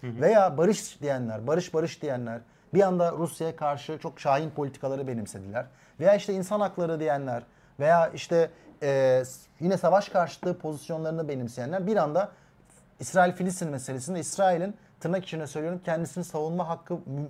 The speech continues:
Speaker 2: işte meşrudur deyip sonuna kadar bunların arkasındayız dediler. Özellikle de
Speaker 1: Evet.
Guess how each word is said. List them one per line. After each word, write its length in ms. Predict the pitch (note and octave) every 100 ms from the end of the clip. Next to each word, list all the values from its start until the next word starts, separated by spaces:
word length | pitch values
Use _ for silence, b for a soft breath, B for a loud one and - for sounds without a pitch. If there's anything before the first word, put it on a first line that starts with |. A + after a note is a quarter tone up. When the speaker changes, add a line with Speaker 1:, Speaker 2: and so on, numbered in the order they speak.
| -
Speaker 2:
işte 180 | - B2+
meşrudur 600 | C#3 B2+ G3 A3 D#3+ B2+
deyip 200 | G3 A3 B B
sonuna 380 | - G3 G3 F3+
kadar 300 | D#3 G3 - B B
bunların 360 | C#3 E3 E3 G3
arkasındayız 680 | F3 D#3+ E3 D#3+ E3+ F3 C3+
dediler. 500 | D3+ D3 C#3+ F2+ - _ _
Özellikle 520 | C#3 C#3+ G#3+ C#4+ - D3
de 20 |
Speaker 1:
Evet. 140 | G2+